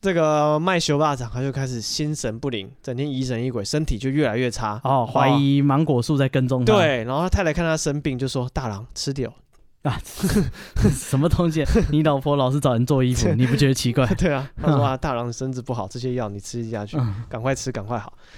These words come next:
Speaker 1: 但他就是最后死前就跟他太太说：“啊，一定是我跟这个芒果树精结仇了。
Speaker 2: 嗯。
Speaker 1: 啊，你要帮我报仇。”
Speaker 2: 怎么报仇？
Speaker 1: 啊，对，他会跟他弟弟说这个。
Speaker 2: 啊。
Speaker 1: <laughs> 没有了，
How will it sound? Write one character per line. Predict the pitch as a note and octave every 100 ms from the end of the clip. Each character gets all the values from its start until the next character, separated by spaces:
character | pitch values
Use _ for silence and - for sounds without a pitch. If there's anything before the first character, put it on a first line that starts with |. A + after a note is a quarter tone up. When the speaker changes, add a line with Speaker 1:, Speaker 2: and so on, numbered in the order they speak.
| - -
Speaker 1:
但 | - E3+
他 | F3
就 | F#3 G3+
是 | E3+ F3
最 | D#3+ F3+
后 | E3
死 | - C3
前 | A2
就 | A#2+
跟 | B2+
他 | C3
太 | C3+
太 | A#2
说 | G#2+ A#2+
：“啊， | B2 - - - - -
一 | B2+
定 | C#3+ C3+
是 | B2
我 | B2 G#2+
跟 | - B2
这 | B2
个 | A#2+ A2+ B2 - -
芒 | C#3 B2+ D3
果 | C3 A2+
树 | - C3
精 | A#2+ B2+ B2+ B2+ - - -
结 | C3+ C3+
仇 | C#3 B2+ B2
了。 | C#3 A#2 - _
Speaker 2:
嗯。 | C#3+ A2+
Speaker 1:
啊， | C#3 B2+ A#2+
你 | B2+
要 | C3+ C#3+
帮 | C#3+ C#3
我 | B2
报 | E3+ C3+
仇。” | B2+ C#3 A2+ C3 - _ _ - -
Speaker 2:
怎 | A2+
么 | G#2+
报 | A2+ A#2+
仇？ | - G2+ -
Speaker 1:
啊， | A#2+ G#2+ G#2
对， | B2 A2+ G#2
他 | A#2 A#2+ -
会 | C3 A#2+
跟 | A#2+
他 | A#2 A2+ - -
弟 | C#3
弟 | A#2 A2+
说 | A#2 A2
这 | A2+ A2+
个。 | G2+ G2+ - _ _ _
Speaker 2:
啊。 | D#3+ E3+ D3 B2+ B3
Speaker 1:
<laughs> | G3
没 | F#3+
有 | F#3+
了， | D#3